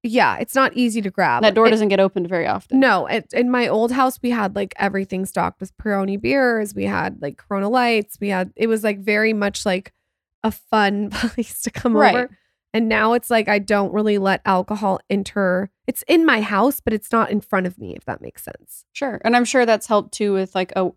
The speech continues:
Speaker 2: this whole journey that you're on. Like, obviously, we know alcohol slows things down and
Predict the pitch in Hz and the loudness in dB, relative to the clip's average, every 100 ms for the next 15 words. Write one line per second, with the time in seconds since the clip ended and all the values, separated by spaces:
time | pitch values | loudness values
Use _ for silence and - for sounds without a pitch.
0 | _ 180 190 - 190 180 175 - _ _ | _ -6 -6 -2 0 2 0 -6 _ _
1 | _ 180 202 196 170 185 202 202 117 175 | _ 0 4 4 2 0 -2 -2 -2 -4
2 | - 175 - 208 _ _ _ _ 196 180 | -4 -6 -8 -14 _ _ _ _ -8 -4
3 | 175 180 - 180 185 180 180 185 185 185 | -2 -4 -4 -2 0 2 0 -4 -4 -2
4 | 180 - - 180 190 - 185 190 - 170 | -2 -8 -4 -2 -2 -4 -4 -4 -8 -6
5 | 175 170 165 170 | -6 -6 -8 -10